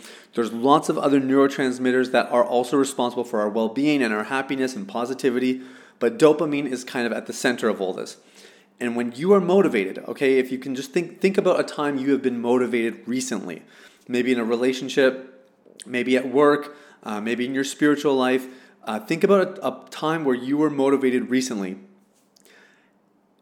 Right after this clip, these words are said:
Neurologically speaking, the nucleus accumbens was active. It was releasing dopamine every time that you, I don't know, made a move towards a girl. Um, every time that you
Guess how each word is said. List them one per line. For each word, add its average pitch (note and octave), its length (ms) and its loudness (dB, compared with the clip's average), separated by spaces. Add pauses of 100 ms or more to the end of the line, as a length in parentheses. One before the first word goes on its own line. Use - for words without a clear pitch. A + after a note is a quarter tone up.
(160)
Neurologically D#3+ 880 2
speaking, D3 800 -6
the A#2 80 -4
nucleus D3 560 0
accumbens A#2 640 -4
was A2+ 340 -4
active. A#2+ 520 -6 (540)
It B2 80 0
was B2 160 2
releasing C3 580 -2
dopamine A2+ 640 0
every C#3+ 240 2
time C#3 340 -2
that A2+ 180 0
you, A2+ 440 -4 (600)
I B2 120 2
don't C3+ 100 2
know, A#2+ 140 0
made B2 240 2
a C#3+ 40 0
move C#3 260 2
towards A#2+ 380 0
a B2 60 0
girl. G2 460 -2 (400)
Um, A2 360 0
every C#3+ 260 0
time C#3+ 480 -2
that A2+ 260 -2
you A#2 600 -4